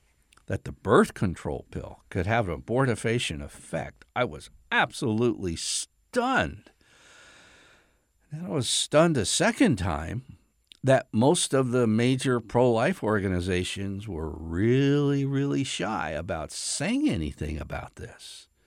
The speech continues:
It just, they went silent. And that's why when I became a Catholic,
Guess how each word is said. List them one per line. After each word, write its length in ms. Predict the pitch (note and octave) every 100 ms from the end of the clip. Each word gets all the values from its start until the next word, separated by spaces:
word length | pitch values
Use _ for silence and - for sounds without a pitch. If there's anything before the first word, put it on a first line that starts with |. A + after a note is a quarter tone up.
| _ _ _ _
It 140 | F2
just, 480 | - C3+ C#3 - - - _ _ _
they 120 | - A2
went 240 | C3+ A#2
silent. 760 | - C3+ F#3 A3 F#2+ - - - _ _ _ _ _ _ - - -
And 160 | F2+
that's 280 | G#2+ C3 -
why 480 | B2 A#2+ A#2+ A#2+ G#2 A#2 A2+ -
when 160 | G2 G2
I 100 | A#2+
became 380 | B2+ - B2+ A2
a 60 |
Catholic, 720 | - - D3+ F3 D#2 - -